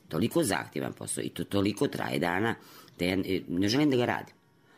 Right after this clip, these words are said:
Ako ne mogu da ga naplatim, koliko, bar tu kožu, toliko boja koje ima, a ima osam različitih boja na sebi, ja ne želim da ga radim. Dok ovi normalni, obični opanci su od pedeset do šezdeset maraka, idu od trideset.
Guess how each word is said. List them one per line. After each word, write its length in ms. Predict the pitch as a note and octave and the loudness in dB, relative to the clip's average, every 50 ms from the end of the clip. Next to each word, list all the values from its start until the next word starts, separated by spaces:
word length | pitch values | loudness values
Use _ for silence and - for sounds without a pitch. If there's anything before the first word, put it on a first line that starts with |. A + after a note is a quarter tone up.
| - - _ - | -20 -20 _ -16
Ako 200 | D2+ - - E2+ | -12 -6 -2 2
ne 160 | E2+ G#2 C3 | 2 4 4
mogu 240 | C3 C#3 C#3 A#2+ A2 | 4 4 4 4 2
da 140 | F#2+ G2+ F#2 | 2 0 0
ga 120 | E2+ F#2+ | 0 0
naplatim, 600 | F#2 G2 A2+ B2 B2 - C#3+ C#3 C3 - B2 A2+ | 2 2 2 0 0 -2 -2 -2 -2 -2 -2 -4
koliko, 300 | G#2+ - A2+ A#2 A#2+ - | -2 -2 -2 -2 -2 -2
bar 160 | - C3 C3+ C3 - | 0 -2 -2 -2 -2
tu 120 | C#3+ C3 - - | -4 -6 -4 -2
kožu, 300 | - D#3+ C#3 G#2 E2+ D#2+ | -2 0 0 0 -2 -4
toliko 400 | - - G#2+ A#2+ B2 - D3 C3+ | -4 -4 -2 -2 -2 0 0 0
boja 500 | A2 G2 A2 A2+ A#2+ C3 B2 G2 - - - | 2 2 2 2 4 4 4 2 0 -2 -4
koje 140 | D2+ C2+ B1 | -4 -4 -2
ima, 200 | - E2 F#2 - - - - - - | -2 0 -2 -2 -4 -6 -16 -12 -6
a 60 | - E2+ | -2 0
ima 180 | G2 G#2 G2 | 0 2 2
osam 240 | G2+ F#2+ - F2 C#2+ | 2 0 0 -2 -2
različitih 480 | B1+ C2+ C#2+ B1+ D2+ - - - - - | -2 -2 -2 -4 -6 -8 -10 -10 -10 -8
boja 240 | - C2 B1+ B1 | -8 -6 -6 -6
na 120 | A#1+ C2+ D2 | -6 -6 -6
sebi, 200 | - A#2 A2+ - - - - - - - - - - | -4 -4 -6 -6 -8 -18 -20 -20 -20 -20 -20 -14 -8
ja 80 | D2+ D2+ | -6 -2
ne 80 | D#2+ | 0
želim 260 | D#2+ - G2 A#2 C3 | 0 2 2 2 0
da 80 | B2 A#2 | 0 0
ga 100 | A2 A#2+ | 0 0
radim. 360 | A#2 C3+ A#2 C2+ A1+ G#1+ A1+ - - _ _ _ _ _ - - - - - - - | 0 0 0 -2 -4 -10 -12 -14 -18 _ _ _ _ _ -20 -20 -20 -18 -18 -14 -6
Dok 260 | - - D3 D3 - | -2 -2 -2 0 0
ovi 180 | E3 E3 D#3+ D3+ | 2 2 4 4
normalni, 500 | C#3 C#3+ D3 B2+ F#2+ D#2+ D2 D2 E2+ F#2 | 4 4 2 2 2 0 0 0 0 0
obični 340 | G#2 G2 - - - E2 E2 | 0 0 -2 -2 -2 0 0
opanci 320 | E2 - F#2+ F#2+ F#2 - | 0 0 0 0 0 0
su 120 | - - F#2+ | 0 0 0
od 80 | F2+ | -2
pedeset 380 | - D#2+ C#2+ D#2+ D2+ - G2+ E2+ | -2 -2 -2 0 0 0 -2 -2
do 80 | F2 | -2
šezdeset 400 | F2+ - F2 C#2+ E2+ E2 - F2+ | -2 -2 0 0 -2 -2 -2 -2
maraka, 380 | - D#2 D2 D#2+ D#2+ D#2 - - | -4 -2 -2 0 -2 -2 -4 -6
idu 280 | - D#2+ G2+ A#2+ C#3+ C#3 | -8 -4 0 2 4 4
od 160 | B2+ A#2 - | 4 2 2
trideset. 640 | - A2+ A#2 B2 A#2+ B2+ - - - - - - | 2 2 2 2 2 0 -2 -4 -6 -10 -12 -16